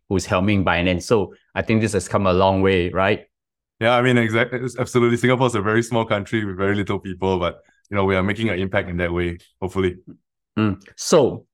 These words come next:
Speaker 1: we're gonna go back a bit to the weekend. So it has been a whirlwind weekend. I think let's start with the hottest topic, and it is still probably ongoing. I think they are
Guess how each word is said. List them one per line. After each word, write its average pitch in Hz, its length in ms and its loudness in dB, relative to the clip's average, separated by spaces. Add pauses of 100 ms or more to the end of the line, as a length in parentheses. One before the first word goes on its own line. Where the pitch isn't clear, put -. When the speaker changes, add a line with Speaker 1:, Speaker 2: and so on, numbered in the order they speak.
(100)
Speaker 1:
we're 143 140 4
gonna 208 160 4
go 135 220 4
back 120 200 4
a 104 60 2
bit - 340 -2 (140)
to 107 140 -2
the 92 100 2
weekend. 107 540 0
So 113 260 2
it 101 100 2
has 98 160 -2
been 95 220 -2
a 90 80 0
whirlwind 117 540 0
weekend. 117 500 2 (240)
I 117 140 2
think 127 380 0 (100)
let's 123 260 0
start - 360 0 (280)
with 104 140 0
the 98 80 2
hottest - 480 0
topic, - 520 -2
and 98 300 0
it 101 100 -2
is 107 120 0
still 147 160 2
probably 123 400 2
ongoing. 127 520 4
I 98 60 2
think 117 220 0
they 101 80 4
are - 100 0